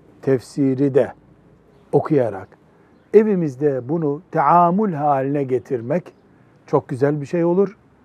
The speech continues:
Biiznillahü teala her akşam Mülk suresi heyecanıyla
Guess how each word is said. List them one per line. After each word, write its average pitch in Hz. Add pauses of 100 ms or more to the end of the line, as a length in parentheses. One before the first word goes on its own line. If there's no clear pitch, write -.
(280)
Biiznillahü 156
teala 120
her 185
akşam 143 (500)
Mülk 180
suresi 147
heyecanıyla 131